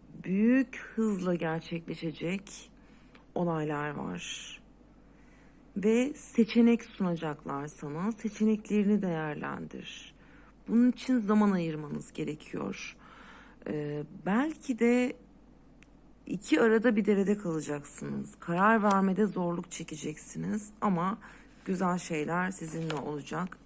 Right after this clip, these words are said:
En doğru kararı vereceksiniz diyor. Ee, evet, burada ilişkileri gösteriyor. İlişkilerde affedici davranamamışsınız ya da karşı taraf da affedici davranamamış.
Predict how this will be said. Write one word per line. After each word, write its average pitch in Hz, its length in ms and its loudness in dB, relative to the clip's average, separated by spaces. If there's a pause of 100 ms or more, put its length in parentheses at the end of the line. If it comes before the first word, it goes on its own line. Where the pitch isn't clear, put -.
En 185 220 2
doğru 156 300 -2
kararı 156 520 -2
vereceksiniz - 920 -6 (120)
diyor. 98 480 -8 (2000)
Ee, 156 560 -2 (580)
evet, 190 580 -2
burada 220 500 0
ilişkileri 220 680 0
gösteriyor. 165 840 -2
İlişkilerde 226 1000 2 (760)
affedici 214 560 0
davranamamışsınız 196 1040 2
ya 180 80 -2
da 202 100 -2
karşı 208 360 2
taraf 233 300 2
da 175 80 -2
affedici 160 440 -6
davranamamış. - 920 -6